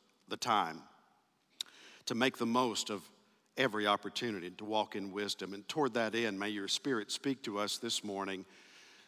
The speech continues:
that we might have wisdom to live in a way that brings honor and glory to our risen Savior Jesus Christ, in whose name we pray. And all God's family said, "Amen."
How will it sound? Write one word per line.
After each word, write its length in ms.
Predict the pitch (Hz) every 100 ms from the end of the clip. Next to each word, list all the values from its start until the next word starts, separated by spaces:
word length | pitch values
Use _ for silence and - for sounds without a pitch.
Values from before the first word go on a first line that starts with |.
| _ -
that 140 | 98
we 120 | 113
might 300 | 110 110 107 - - - _
have 320 | - 151 139
wisdom 600 | 113 107 98 104 92 92 95 -
to 100 | 104
live 180 | 107 104
in 60 |
a 80 | 104
way 400 | 101 95 90 90 - _ _ _ -
that 160 | 95
brings 320 | 95 107 104 -
honor 240 | 117 110 104
and 100 | 101
glory 380 | 101 95 90 87
to 140 | - 101
our 140 | 92
risen 300 | 90 101 92
Savior 380 | 87 101 87 92
Jesus 460 | - 95 87 92 -
Christ, 400 | 101 90 90 120
in 160 | 123
whose 280 | 127 123 104
name 220 | 110 110
we 140 | 110 110
pray. 340 | 113 95 95
And 100 | 98
all 220 | 104 110
God's 260 | 101 107 -
family 380 | 113 104 98 98
said, 420 | - 95 85 82 - - - - - - -
"Amen." 680 | 104 98 98 90 82 78